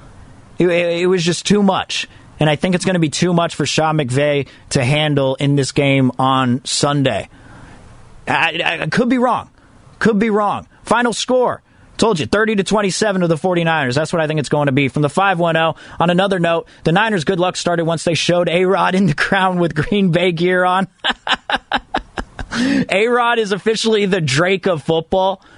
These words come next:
where he's just wearing the jersey and he, he's got the curse. The A-Rod curse? You might be onto something there, five one oh. Uh, also from the five one oh, Rams twenty-seven seventeen, Kupp two hundred yards receiving, Stafford four touchdown passes. From the six five oh,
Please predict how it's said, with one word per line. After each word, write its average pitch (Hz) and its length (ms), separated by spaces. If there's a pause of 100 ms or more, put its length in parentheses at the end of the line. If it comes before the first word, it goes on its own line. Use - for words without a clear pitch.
(200)
where 170 120
he's 175 200
just 170 200
wearing 170 400
the 165 100
jersey 156 500
and 160 80
he, 160 60
he's 151 280
got 170 220
the 123 80
curse. 160 420 (220)
The - 120
A-Rod 233 480
curse? 233 540 (1300)
You 175 100
might 294 160
be 220 120
onto 214 240
something 151 260
there, 147 140
five 151 260
one 147 140
oh. 147 180 (340)
Uh, 170 300
also 202 300
from 185 100
the 170 80
five 165 220
one 151 120
oh, 143 160
Rams 180 320
twenty-seven 170 400
seventeen, 156 600
Kupp 175 320
two 170 160
hundred 147 240
yards 151 200
receiving, 151 380
Stafford 151 420
four 143 220
touchdown 151 480
passes. 151 400 (520)
From 170 80
the 170 80
six 190 160
five 175 240
oh, 165 200